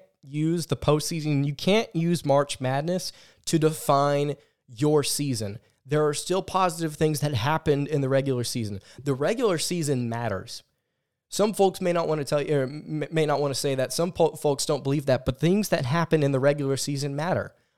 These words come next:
Wins that happen in the regular season matter. It's not all just about the postseason. But gosh, winning in the postseason is so difficult. It's hard to expect your team to make deep runs every single year. But I'll say this, going back to the what if scenario,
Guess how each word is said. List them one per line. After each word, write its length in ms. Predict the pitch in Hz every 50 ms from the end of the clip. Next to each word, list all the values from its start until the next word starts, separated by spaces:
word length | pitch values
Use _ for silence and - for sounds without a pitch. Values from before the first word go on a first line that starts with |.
| _
Wins 400 | 123 120 135 160 190 208 214 190
that 160 | - 165 -
happen 340 | 131 127 139 139 - 139 131
in 60 | 123
the 80 | 120 117
regular 340 | 117 113 110 113 113 110 107
season 300 | - - 123 113 113 107
matter. 160 | 107 104 104
It's 160 | 110 - -
not 240 | 131 147 156 151 -
all 320 | - 151 147 156 165 185 185
just 380 | 170 123 151 160 160 160 -
about 300 | 151 139 139 139 139 -
the 60 | - - -
postseason. 580 | 143 139 135 127 - - 113 104 90 104 104 - _ _ _ _ _ _ _ _ _ _ _ _ _ _ _
But 120 | - 147
gosh, 300 | 127 156 139 127 113 -
winning 360 | - 110 123 165 196 185 170 156
in 80 | 139
the 80 | 123 113
postseason 500 | - 123 120 113 - - 123 107 113 120
is 80 | 107
so 320 | - - - - 147 151 151
difficult. 500 | 139 127 135 131 - 139 120 - 120 110
It's 140 | 113 - -
hard 460 | - - - 165 165 170 165 151 -
to 160 | - 139 127
expect 680 | 123 - - - - - - - 160 160 156 151 - -
your 140 | 127 123
team 500 | 107 - - - 151 151 143 131 120 117 110 - - - - _ _ _ _ _ -
to 480 | - 156 147 139 131 123 120 110 104 - _ _ _ _ _
make 340 | 135 135 147 147 143 139 - - _ _ _ _ 123
deep 300 | 110 143 160 160 139 -
runs 380 | 139 143 139 135 120 117 - - -
every 360 | 156 160 151 139 139 131 120
single 320 | 113 - - 151 143 127 120
year. 300 | 123 139 139 127 110 -
But 140 | 117 120 113
I'll 100 | 117 120
say 220 | - - 147 151
this, 320 | 147 160 190 175 147 - -
going 220 | - 120 117 117
back 160 | 127 127 123
to 100 | - -
the 60 | 123
what 240 | 117 110 117 127 143
if 160 | 170 185 165
scenario, 640 | - - - - 131 123 120 113 107 107 107 104 107